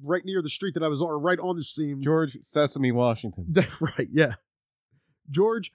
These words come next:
Speaker 1: Big Bird Washington. George Hebert Washington.
Speaker 2: Ernie.
Speaker 1: Uh, <laughs> really? That was your Bert?
Speaker 2: Yeah. Ernie.
Speaker 1: Hebert. Hebert. Uh, anyway, yeah, and, and then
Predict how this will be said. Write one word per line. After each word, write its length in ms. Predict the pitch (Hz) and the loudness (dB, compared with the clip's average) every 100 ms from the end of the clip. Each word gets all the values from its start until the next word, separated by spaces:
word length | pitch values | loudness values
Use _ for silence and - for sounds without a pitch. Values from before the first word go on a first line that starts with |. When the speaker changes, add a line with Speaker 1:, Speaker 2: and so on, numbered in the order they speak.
| _ - | _ -6
Speaker 1:
Big 160 | 233 | -2
Bird 220 | 220 202 | 0 0
Washington. 560 | 151 131 - 98 - 82 _ _ _ _ _ _ _ _ - | 0 -2 -2 -8 -12 -16 _ _ _ _ _ _ _ _ -2
George 300 | 190 196 - _ - | 2 2 0 _ 0
Hebert 340 | 339 277 269 _ _ _ _ | 2 2 -4 _ _ _ _
Washington. 580 | - 143 127 117 - 69 - _ _ _ - | -2 0 0 -4 -10 -14 -18 _ _ _ -16
Speaker 2:
Ernie. 720 | 104 147 196 165 123 120 127 - - | -6 -2 0 0 -2 -6 -8 -10 -4
Speaker 1:
Uh, 300 | 170 165 170 - - - | 2 2 2 -2 -6 -4
<laughs> 240 | - - 220 - | -4 -4 -4 -4
really? 200 | 220 269 - | 2 0 0
That 180 | 208 208 - | -4 -4 -8
was 180 | 185 - | -16 -14
your 100 | 185 | -10
Bert? 280 | 143 208 - _ _ - | -6 -8 -8 _ _ -6
Speaker 2:
Yeah. 400 | 123 131 113 95 _ - | 0 2 0 -2 _ -12
Ernie. 880 | 139 160 208 208 170 113 120 123 110 _ _ _ _ | -8 -2 2 4 2 0 0 0 -2 _ _ _ _
Speaker 1:
Hebert. 380 | 247 262 180 196 - _ _ _ _ _ _ _ | -6 -4 -4 -6 -8 _ _ _ _ _ _ _
Hebert. 360 | 214 208 165 165 _ _ _ _ _ - | -6 -4 -2 -6 _ _ _ _ _ -4
Uh, 500 | 175 180 175 175 175 165 | 0 2 2 2 0 0
anyway, 380 | 233 220 190 180 | -2 0 0 2
yeah, 260 | 220 185 156 | 2 2 2
and, 280 | 170 180 170 156 - 175 | 0 -2 -2 -12 -16 -8
and 420 | 214 190 220 | -8 -4 -4
then 80 | 220 | -2